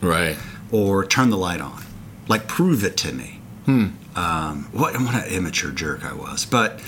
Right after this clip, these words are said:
Speaker 2: I would test him all the time. Uh, and, uh, none of that stuff happened.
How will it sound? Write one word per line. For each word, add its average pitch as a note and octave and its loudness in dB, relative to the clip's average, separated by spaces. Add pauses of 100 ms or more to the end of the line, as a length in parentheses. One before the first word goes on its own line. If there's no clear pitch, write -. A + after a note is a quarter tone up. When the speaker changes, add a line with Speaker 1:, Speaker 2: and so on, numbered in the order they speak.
(160)
Speaker 2:
I - 4
would B2+ 2
test - 0
him E2 0
all G2+ 0
the D#2+ -4
time. - -6 (920)
Uh, D#2 -2
and, F2 -2 (140)
uh, F2+ -8
none F3 6
of F#3 2
that F#2+ 0
stuff - -2
happened. D2+ -2